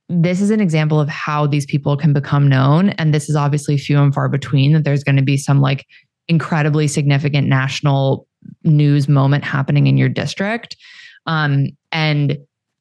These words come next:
and I feel like it shouldn't be this hard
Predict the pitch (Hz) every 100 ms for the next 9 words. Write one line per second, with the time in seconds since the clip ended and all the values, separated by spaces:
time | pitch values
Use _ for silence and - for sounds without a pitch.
0 | _ - 165 160 147 - - 175 170 160
1 | 147 147 143 143 - _ _ _ - -
2 | _ - 185 175 - 185 170 156 160 156
3 | 151 147 - 156 143 139 135